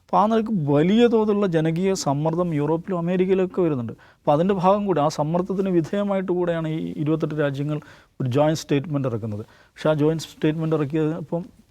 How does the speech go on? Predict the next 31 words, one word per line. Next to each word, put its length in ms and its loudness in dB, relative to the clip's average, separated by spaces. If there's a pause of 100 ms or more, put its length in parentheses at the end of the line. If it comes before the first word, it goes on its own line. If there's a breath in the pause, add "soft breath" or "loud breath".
(600)
അതിനെതിരെ 400 2
ആദ്യം 380 0
രംഗത്ത് 320 -2
വന്നത് 260 -2
ഇസ്രായേലാണ് 580 -2
രംഗത്ത് 260 -2
വന്നു. 300 -4
പിന്നെ 240 0
രംഗത്ത് 300 -2
വന്നത് 220 -2
ആരാണ്? 280 -2 (320 loud breath)
ഇസ്രായേലിലുള്ള 720 2
അമേരിക്കൻ 460 0
അംബാസഡർ 440 -2
ഹക്കാബി. 540 -2 (440 soft breath)
അദ്ദേഹം 240 0
എന്ന് 120 0
പറഞ്ഞാൽ 160 -2
ഡിസ്ഗസ്റ്റ്ഫുൾ 1080 -2
എന്നാണ് 300 -2
ഈ 120 -2
സ്റ്റേറ്റ്മെന്റിനെ 540 -4
കുറിച്ച് 200 -8
പറഞ്ഞത്. 200 -6 (440 soft breath)
അപ്പോൾ 300 0 (400)
ഇതിൻ്റെ 180 0
പ്രശ്നം 300 -2
എന്ന് 100 0
വെച്ചാൽ 280 -2 (300)
അമേരിക്ക 480 4
ഇപ്പോഴും 420 0